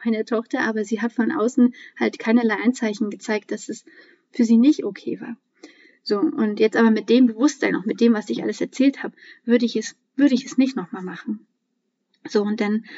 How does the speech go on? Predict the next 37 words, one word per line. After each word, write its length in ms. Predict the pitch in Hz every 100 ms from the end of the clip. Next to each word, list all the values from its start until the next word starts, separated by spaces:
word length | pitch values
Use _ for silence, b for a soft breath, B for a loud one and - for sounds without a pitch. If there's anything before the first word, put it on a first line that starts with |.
| B B B B B
bei 120 | - 226
meinem 240 | 220 220
zweiten 400 | - 277 294 -
Kind 300 | - 269 254
hatte 160 | 240 240
ich's 120 | -
dann 200 | 240 233
halt 160 | 240
schon 140 | - 240
gefühlt, 440 | 247 - 269 214
dass 200 | 220 208
ich, 240 | 226 226 - _ _ -
ich 120 | 240
möchte 300 | 254 277 254
das 180 | 208 214
nicht 160 | 185
nochmal 320 | 208 208 196
nach, 220 | 202 202 - -
nach 220 | 226 208
einem 260 | 214 214 202
Jahr 120 | 202
das 160 | 233
Kind 260 | - 220 214
abgeben. 500 | 214 - 208 214 226 _ -
<clears throat> 480 | 269 302 294 233 _ _ _ _ _
Und 140 | 262 226
hatte 160 | 214
dann 180 | 214 220
erst 260 | 226 226 -
auf 120 | 208
sechzehn 400 | 220 214 - 254
Monate 400 | 254 285 294 302
verlängert, 480 | 294 285 302 330 349 b b b b b -
aber 280 | 247 277
sechzehn 520 | 240 240 269 - - 247
Monate 480 | 330 330 302 269 311 - b b b b _
<clears throat> 460 | 277 285 302 - -